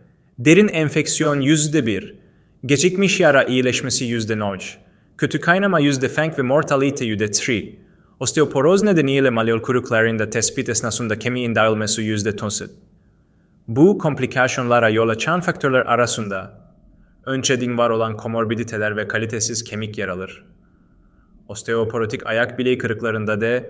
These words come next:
çeşitli alternatif tespit yöntemleri önerilmiştir. Bunlar yer değiştirmiş, parçalı stabil olmayan osteoporotik lateral malleol için kilitli plak ve tibiotalar kalkaneal çivilemeyi içerir.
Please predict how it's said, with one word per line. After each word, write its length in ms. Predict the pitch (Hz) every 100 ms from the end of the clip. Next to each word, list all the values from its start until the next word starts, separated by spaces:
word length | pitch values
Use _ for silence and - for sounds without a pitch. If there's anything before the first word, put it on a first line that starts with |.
| - - _
çeşitli 460 | - 110 117 120
alternatif 720 | - 113 107 113 110 127 - -
tespit 420 | 113 - 131 120
yöntemleri 520 | 113 104 107 104 107
önerilmiştir. 800 | 104 107 104 101 98 - 92 - - _ _
Bunlar 520 | 113 113 107 120 156 - -
yer 380 | 101 120 143 127
değiştirmiş, 720 | 113 107 - 95 104 - - _ _
parçalı 440 | - 117 110 123 123
stabil 300 | - 110 113
olmayan 480 | 117 113 101 98
osteoporotik 760 | 110 110 123 110 113 107 110 101
lateral 360 | 107 107 110 107
malleol 460 | 104 104 107 110
için 420 | 104 - 107 107 107 - _ _
kilitli 460 | - 120 113 123 110
plak 640 | 113 110 123 - - - _
ve 160 | 113 107
tibiotalar 720 | 110 117 123 117 113 113 110
kalkaneal 640 | 120 107 113 117 113 113
çivilemeyi 600 | 110 117 110 110 107 110
içerir. 640 | 113 107 110 101 98 -